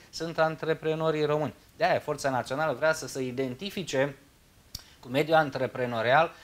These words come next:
să fie un partid care să susține, să promoveze capitalul autohton, eh, și firmele românești. Sunt cei doi, eh,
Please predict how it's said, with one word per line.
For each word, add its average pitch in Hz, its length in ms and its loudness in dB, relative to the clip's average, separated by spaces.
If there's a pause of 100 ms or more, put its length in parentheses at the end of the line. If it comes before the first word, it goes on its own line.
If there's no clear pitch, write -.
să 123 220 -6
fie 165 200 -2
un 156 160 -2
partid 139 380 2
care 135 300 0
să 175 200 -2
susține, 156 500 -6
să 123 160 -6
promoveze 131 600 0
capitalul 139 520 -2
autohton, 147 640 -2 (340)
eh, 123 680 4
și 120 140 -8
firmele 147 460 2
românești. 127 420 0
Sunt 147 180 -8
cei 175 300 -2
doi, 175 320 0 (380)
eh, 120 200 2